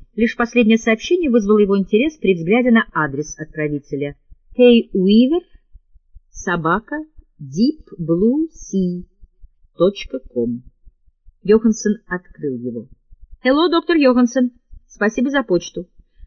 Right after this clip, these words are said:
Я только что возвратилась в Лондон, и пока могу лишь сказать вам, что не имею ни малейшего представления, что случилось с Лукасом и его судном. Мы потеряли с ним связь. Если хотите, мы можем ненадолго встретиться. Возможно, мы пригодимся друг другу.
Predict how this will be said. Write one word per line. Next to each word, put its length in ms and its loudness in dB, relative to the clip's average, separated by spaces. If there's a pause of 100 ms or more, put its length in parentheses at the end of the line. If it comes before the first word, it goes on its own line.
Я 180 2
только 220 -2
что 120 -4
возвратилась 480 4
в 60 2
Лондон, 380 2 (240)
и 100 -2
пока 260 -2
могу 220 0
лишь 160 0
сказать 480 -2
вам, 140 -2
что 220 -4
не 140 4
имею 240 2
ни 80 -2
малейшего 480 2
представления, 680 -2
что 160 -6
случилось 640 -2
с 160 -12
Лукасом 540 -2
и 120 -6
его 160 -2
судном. 540 -6 (600)
Мы 140 2
потеряли 340 0
с 100 -8
ним 120 4
связь. 480 -2 (460)
Если 300 0
хотите, 440 2
мы 100 6
можем 320 2
ненадолго 440 0
встретиться. 640 0 (480)
Возможно, 580 2
мы 140 0
пригодимся 560 0
друг 200 0
другу. 340 -4